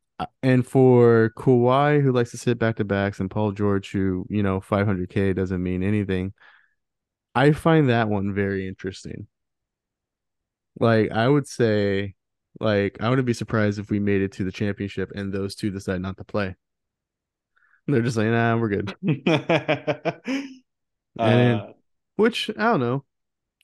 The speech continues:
Speaker 1: If they wanna play for their buddies, like, yeah, like, hey, Kawhi and Paul George, play in this game so you could help Brandon Boston make, like, a fourth of his paycheck.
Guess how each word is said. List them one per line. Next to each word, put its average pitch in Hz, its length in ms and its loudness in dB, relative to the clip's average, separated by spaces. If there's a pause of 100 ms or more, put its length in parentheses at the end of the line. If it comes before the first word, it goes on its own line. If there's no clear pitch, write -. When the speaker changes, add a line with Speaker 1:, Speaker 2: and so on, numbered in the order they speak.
(540)
Speaker 1:
If 123 120 0
they 156 100 6
wanna 165 200 6
play 151 280 4
for 147 180 2
their 113 140 2
buddies, 117 500 2
like, 104 160 2
yeah, 127 280 2
like, 107 360 2 (400)
hey, 143 120 4
Kawhi 120 360 4
and 113 100 0
Paul 110 160 2
George, 113 320 0
play 117 280 2
in 117 120 2
this 104 180 -2
game 123 300 2
so - 120 0
you 101 100 2
could 101 120 4
help 95 200 2
Brandon 101 300 2
Boston 95 540 0
make, 92 280 -2
like, 90 220 -2
a 92 80 -4
fourth 101 440 -2
of 98 120 0
his 87 440 -4
paycheck. 98 520 -8